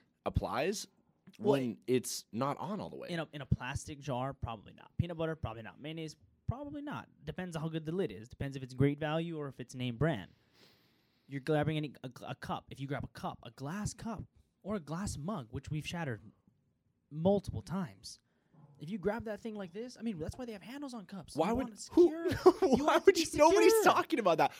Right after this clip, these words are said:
Speaker 1: Why would you grab a mug that has a handle, a beer mug,
Speaker 2: No, not like,
Speaker 1: by
Speaker 2: I'm not
Speaker 1: the
Speaker 2: talking
Speaker 1: top?
Speaker 2: about, like, a beer mug.
Speaker 1: Well, why would you grab a, grab a cup
Speaker 2: I'm
Speaker 1: by the
Speaker 2: talking about
Speaker 1: top?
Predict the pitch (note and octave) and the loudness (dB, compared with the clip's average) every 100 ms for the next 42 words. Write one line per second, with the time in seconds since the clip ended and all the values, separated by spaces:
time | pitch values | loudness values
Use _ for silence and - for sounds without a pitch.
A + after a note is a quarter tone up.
0 | - D3 F#3+ C#4 A#3+ B3 B3+ F3 C#3+ A#3 | 2 6 8 6 4 4 4 2 4 6
1 | F#3+ F#3+ G3+ - D#3+ C#3 - G3+ G#3 F3+ | 8 6 0 4 6 6 4 2 4 4
2 | G#3 - A#2+ G#2 D3+ A#3 A2 A2 - - | 4 4 4 4 4 6 4 2 0 -6
3 | B3 C4+ D4+ C4+ D3+ D4+ D4 A#3+ G#3 F#3 | -6 -4 -4 2 4 4 2 2 0 -2
4 | D#3 D3 C#3+ G#2 C#3+ G#3+ A#3+ A#3 B3 G3+ | -6 -6 -6 -2 4 6 6 4 2 2
5 | F#3+ - F#3+ F#3 - A#3+ - D3 B3+ B3 | 2 2 2 2 0 -2 0 2 2 0